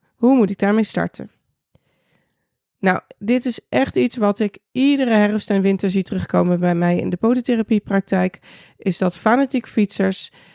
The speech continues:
denken in de winter, "Ik ga lekker mijn hardloopschoenen weer aantrekken en gaan hiermee starten zonder enige opbouw,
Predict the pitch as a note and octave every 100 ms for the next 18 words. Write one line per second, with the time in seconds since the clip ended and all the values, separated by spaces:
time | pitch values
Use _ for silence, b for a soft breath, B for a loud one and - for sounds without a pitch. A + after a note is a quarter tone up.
0 | b - G3+ A3 A#3+ A3 G#3 F#3 G3 F#3+
1 | F#3+ F#3 - _ - - F3+ F3+ F3 F#3
2 | F3 A#3 A3+ G#3 - F#3+ F#3 F3+ F3+ F3+
3 | F3+ F3 - F3 - _ _ _ _ _
4 | _ _ _ - G#3 G#3+ - A3 A#3 A#3
5 | G#3+ G3 - A3 G#3+ G#3 G#3+ b b -
6 | B3+ C4+ - A3+ A3+ - G3+ F3+ F#3 F3+
7 | F#3+